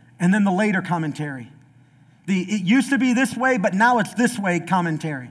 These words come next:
It used to be that you were dead in your transgressions and sin and couldn't save yourself.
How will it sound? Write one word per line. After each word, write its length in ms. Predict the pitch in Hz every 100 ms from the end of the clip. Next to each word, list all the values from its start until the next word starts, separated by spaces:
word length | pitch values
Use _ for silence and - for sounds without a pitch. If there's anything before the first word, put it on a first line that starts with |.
| - - - -
It 220 | 233 220
used 320 | 233 359 -
to 80 | 285
be 280 | 170 214 240
that 220 | 233 196
you 220 | 170 262
were 280 | 240 233 233
dead 400 | 165 - 285 311
in 100 | 269
your 80 | 262
transgressions 680 | - 269 214 269 262 277 226
and 120 | 254
sin 300 | - 339 311
and 120 | 214
couldn't 180 | 254 240
save 240 | 285 302
yourself. 400 | 247 - 180 147